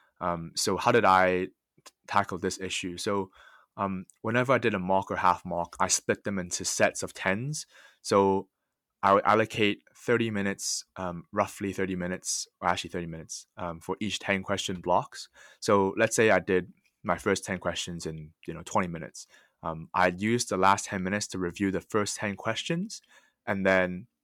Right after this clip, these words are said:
once thirty minute, the thirty minute mark hits, I stop and I move on to the next ten questions. Um, so in that way, even if you do spend more time than you need,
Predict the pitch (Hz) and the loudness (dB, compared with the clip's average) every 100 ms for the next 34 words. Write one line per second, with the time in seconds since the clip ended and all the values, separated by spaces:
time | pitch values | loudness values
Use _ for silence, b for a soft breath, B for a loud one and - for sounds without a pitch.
0 | _ _ _ _ - 117 117 - 117 113 | _ _ _ _ 2 4 4 0 0 0
1 | 104 104 - _ _ - 101 113 110 104 | 0 -4 -6 _ _ -8 0 0 0 -2
2 | 98 98 - - 104 - - _ b 90 | 2 0 0 -4 -4 -4 -12 _ b -2
3 | 90 - 101 101 120 _ 101 90 101 98 | 2 4 8 8 6 _ -2 0 2 2
4 | 95 95 85 87 - - 92 85 87 90 | 2 -2 -4 -6 -8 -4 -4 -6 -8 -8
5 | - - 57 - - - b b b - | -8 -12 -14 -16 -20 -20 b b b -8
6 | 87 87 92 101 95 - - 113 104 110 | -8 -4 0 0 0 -12 -6 -4 2 4
7 | 117 - 95 85 82 98 - B B B | 4 2 -4 -2 -4 -8 -10 B B B
8 | B _ 131 123 120 120 113 98 - _ | B _ -2 0 0 0 -2 -4 -12 _
9 | _ 110 104 101 95 110 107 104 - 101 | _ -6 -4 -4 -2 -4 0 0 2 0
10 | 101 95 101 - 101 98 92 90 87 92 | 0 -2 -2 2 2 2 -2 -4 -6 -4
11 | 87 85 | -6 -8